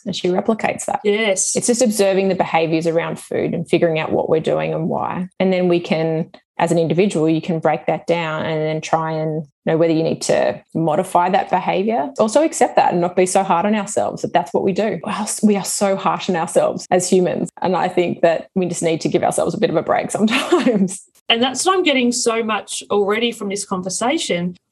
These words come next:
Speaker 2: When it comes to food, let's just relax a little bit. Let's have a more balanced perspective instead of good, bad. I feel at times that it's almost like a moral judgment.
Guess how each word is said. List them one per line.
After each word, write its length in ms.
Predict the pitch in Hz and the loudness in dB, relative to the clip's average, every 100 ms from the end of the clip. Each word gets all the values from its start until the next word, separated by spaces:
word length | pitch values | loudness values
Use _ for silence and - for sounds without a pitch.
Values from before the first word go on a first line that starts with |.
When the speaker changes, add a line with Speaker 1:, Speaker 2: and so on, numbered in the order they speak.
| - | 0
Speaker 2:
When 180 | 247 | 2
it 140 | 262 - | 2 0
comes 300 | 277 302 - | 0 0 -2
to 120 | 247 | -2
food, 640 | 233 - 226 175 190 220 - _ _ - | -2 0 2 2 0 -4 -10 _ _ -2
let's 260 | 269 - - | -2 0 -2
just 220 | 302 - | -2 0
relax 480 | 202 185 - - 185 | 2 0 -2 -4 -2
a 60 | |
little 180 | 175 160 | 0 -2
bit. 320 | 143 - - _ _ - | -2 -6 -8 _ _ -2
Let's 220 | 269 269 | 0 2
have 140 | 262 | 2
a 60 | 247 | 2
more 380 | 220 220 165 - _ - | 0 -2 -4 -10 _ 0
balanced 840 | 190 214 208 180 - - - - | 2 2 0 -2 -4 -8 -10 -6
perspective 840 | 202 196 - 180 - - 160 175 - | -4 -4 0 -2 -2 -6 -4 -4 -4
instead 400 | 208 202 - 196 | -2 -2 0 0
of 320 | 190 180 - | 0 -4 -8
good, 500 | - 214 208 196 196 - | -2 2 4 2 -4 -4
bad. 500 | - 196 196 180 175 - | 0 2 2 0 0 -2
I 140 | 226 | -2
feel 400 | 226 240 262 320 | -2 -2 0 0
at 140 | 285 269 | -2 -2
times 360 | 220 220 220 | -2 -2 -2
that 80 | 202 | -4
it's 140 | 180 | -6
almost 600 | - 208 214 202 185 - | -2 -2 0 0 0 -2
like 160 | 185 185 | -2 -2
a 60 | 185 | -2
moral 760 | 175 180 190 190 170 156 - - | -2 0 2 2 0 -4 -8 -8
judgment. 720 | 180 202 214 190 156 - | -2 -2 -2 -4 -6 -6